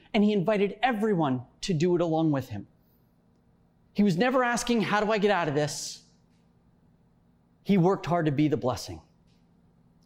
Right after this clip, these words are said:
And following Jesus, family, is not about what we get out of it. This is not about receiving heaven and salvation. This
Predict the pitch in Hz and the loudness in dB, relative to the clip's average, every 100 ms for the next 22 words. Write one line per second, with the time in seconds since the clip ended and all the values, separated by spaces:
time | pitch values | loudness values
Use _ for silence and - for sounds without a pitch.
0 | _ - 160 151 - 202 208 208 185 139 | _ -6 -4 -2 -2 0 0 0 0 0
1 | 175 147 156 - 165 160 147 120 147 165 | -2 -4 -8 -4 0 0 -2 -4 -2 -2
2 | 156 139 131 123 139 101 113 131 120 113 | -2 -2 -2 -2 -4 -6 -4 -2 -2 -4
3 | 107 95 87 - _ _ _ 180 - 135 | -4 -6 -8 -12 _ _ _ -4 -2 -2
4 | 165 165 156 147 151 139 147 - 165 156 | 0 0 0 0 0 -2 -2 -4 -2 -2
5 | 156 139 135 139 127 123 - 127 113 127 | -2 -2 -4 -2 -2 -2 -2 -2 -2 -4
6 | - - - - - 170 160 - - - | -4 -6 -10 -12 -2 0 0 -4 -8 -10
7 | - | -16